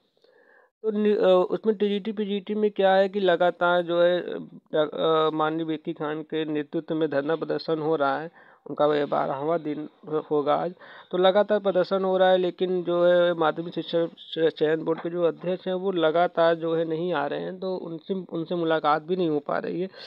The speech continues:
और जहाँ तक है आज जो है, अ, उप मुख्यमंत्री को जो है लेटर लिखा जाएगा कि तो जल्द से जल्द पेपर कराया जाए या बढ़े सीटों पर जो है नई विज्ञप्ति निकाली जाए और बड़े सीट पर जो है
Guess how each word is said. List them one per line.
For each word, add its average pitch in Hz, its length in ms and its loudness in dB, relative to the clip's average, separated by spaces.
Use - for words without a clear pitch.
और 165 160 4
जहाँ 170 240 2
तक 180 240 2
है 185 120 0
आज 165 280 0
जो 160 220 0
है, 175 200 0
अ, 151 380 2
उप 170 200 -4
मुख्यमंत्री 165 600 -4
को 160 140 -4
जो 156 140 -4
है 156 80 -2
लेटर 151 280 0
लिखा 160 260 -2
जाएगा 151 440 0
कि 160 280 -6
तो 156 60 -10
जल्द 156 240 2
से 160 100 -2
जल्द 156 240 0
पेपर 151 360 -4
कराया 160 300 2
जाए 175 240 0
या 175 80 0
बढ़े 160 360 0
सीटों 156 360 -4
पर 151 100 -4
जो 151 180 -6
है 175 160 -2
नई 170 220 4
विज्ञप्ति 160 420 -2
निकाली 156 360 0
जाए 170 200 2
और 156 380 0
बड़े 156 260 0
सीट 151 240 -6
पर 147 160 -2
जो 143 140 -2
है 190 160 -4